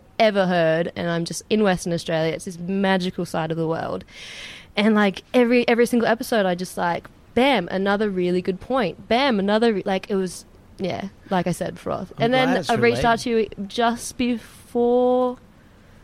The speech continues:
Speaker 1: mm, I'm gonna say Coralish Bay, Coral Bay-ish, somewhere up northish. I was like, I just sent you this essay, and I was like, I, yeah, literally exactly what I just said. And you were like, "Oh my God, girl, hey, what up?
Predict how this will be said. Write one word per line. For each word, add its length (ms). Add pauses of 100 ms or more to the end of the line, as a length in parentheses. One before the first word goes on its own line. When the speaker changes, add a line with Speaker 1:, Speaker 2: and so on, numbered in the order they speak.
(340)
Speaker 1:
mm, 680
I'm 120
gonna 100
say 200 (320)
Coralish 840
Bay, 480
Coral 260
Bay-ish, 640 (240)
somewhere 480
up 140 (580)
northish. 640 (500)
I 100
was 140
like, 160
I 100
just 280
sent 220
you 80
this 140
essay, 240
and 100
I 40
was 120
like, 120
I, 220 (320)
yeah, 300
literally 300
exactly 320
what 100
I 60
just 220
said. 340
And 160
you 60
were 60
like, 220
"Oh 60
my 140
God, 480
girl, 360
hey, 380
what 200
up? 120